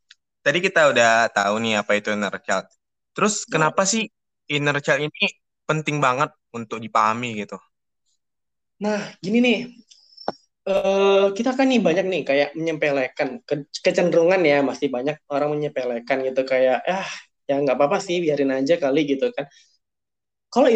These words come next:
Speaker 2: misalnya inner child itu dibiarkan gitu, dan orang nggak paham apa itu,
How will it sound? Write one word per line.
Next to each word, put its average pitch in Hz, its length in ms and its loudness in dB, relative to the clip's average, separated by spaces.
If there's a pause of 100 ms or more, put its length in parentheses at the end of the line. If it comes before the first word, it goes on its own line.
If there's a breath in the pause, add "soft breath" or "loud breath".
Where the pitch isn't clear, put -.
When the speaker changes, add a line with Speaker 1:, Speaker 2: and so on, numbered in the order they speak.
Speaker 2:
misalnya 180 540 0
inner 185 240 -2
child 160 240 -2
itu 156 120 -4
dibiarkan 139 920 -2
gitu, 117 180 -8 (220)
dan 165 160 2
orang 165 240 4
nggak 156 160 4 (160)
paham 180 320 -2
apa 180 400 -4
itu, 127 480 -6